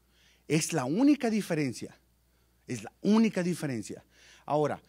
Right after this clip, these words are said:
déjame te hablo de un poquito más de esto, ¿ok? ¿Qué es lo que hacemos, la industria?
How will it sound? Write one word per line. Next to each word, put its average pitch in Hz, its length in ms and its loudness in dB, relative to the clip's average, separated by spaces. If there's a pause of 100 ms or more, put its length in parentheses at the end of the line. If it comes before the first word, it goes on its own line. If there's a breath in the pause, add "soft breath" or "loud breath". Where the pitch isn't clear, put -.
(160)
déjame 156 320 0
te 156 100 -4
hablo 147 160 0
de 147 80 -4
un 139 60 -8
poquito 143 340 -6
más 135 200 -4
de 117 100 0
esto, - 300 -10 (260)
¿ok? 104 180 -6 (600 soft breath)
¿Qué 165 120 4
es 180 40 4
lo 196 100 2
que 180 100 -4
hacemos, 147 320 -2
la 131 60 -2
industria? 135 480 -4